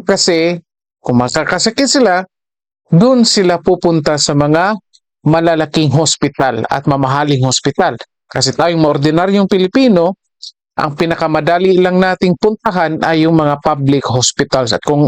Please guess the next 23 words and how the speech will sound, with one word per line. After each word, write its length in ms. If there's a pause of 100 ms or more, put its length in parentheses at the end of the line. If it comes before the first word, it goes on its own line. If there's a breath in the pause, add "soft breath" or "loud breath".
anong 320
nandyan, 560 (640)
wala 240
tayong 240
magagawa 480 (640)
kasi 320
umaasa 720
tayo 480
sa, 320 (880)
ah, 880
bigay 480 (320)
ng 160
pamahalaan. 640 (240)
Kaya 480 (240)
talaga 400
tayo 400
yung 240
mga 320
nakaobserba 960
dito 480
sa 320
mga 320
nangyayari. 560